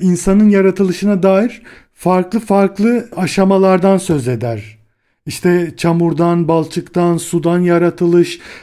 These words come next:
ne bileyim işte onlara şekil veriliş, şu bu falan. Yani aslında okunduğunda evrim teorisiyle de çelişmeyen bir sonuç da çıkıyor aslında da. Şimdi mesele o değil. Yani asıl insan dediğimiz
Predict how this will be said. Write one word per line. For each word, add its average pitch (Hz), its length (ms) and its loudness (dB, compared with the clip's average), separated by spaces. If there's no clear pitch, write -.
ne 175 160 0
bileyim 185 240 2
işte 190 440 0
onlara 185 640 2
şekil 185 480 0
veriliş, 185 460 2
şu 190 280 -2
bu 196 100 0
falan. 220 360 0
Yani 208 360 2
aslında 214 480 2
okunduğunda 208 800 2
evrim 190 280 4
teorisiyle 208 640 2
de 180 100 2
çelişmeyen 196 720 2
bir 190 400 2
sonuç 190 440 -2
da 170 120 -4
çıkıyor 170 380 0
aslında 190 420 -2
da. 139 140 -2
Şimdi 214 200 4
mesele 226 360 4
o 233 120 2
değil. 170 200 2
Yani 196 260 4
asıl 233 460 2
insan 214 540 2
dediğimiz 160 540 0